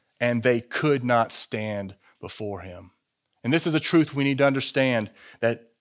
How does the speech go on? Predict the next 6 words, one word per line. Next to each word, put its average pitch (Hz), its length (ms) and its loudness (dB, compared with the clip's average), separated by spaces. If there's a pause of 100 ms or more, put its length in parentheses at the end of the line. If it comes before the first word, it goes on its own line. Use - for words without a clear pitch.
that - 180 -6
you 156 80 -4
cannot 151 560 0
stand 92 600 -8 (680)
before 101 320 -10
Jesus 92 640 -12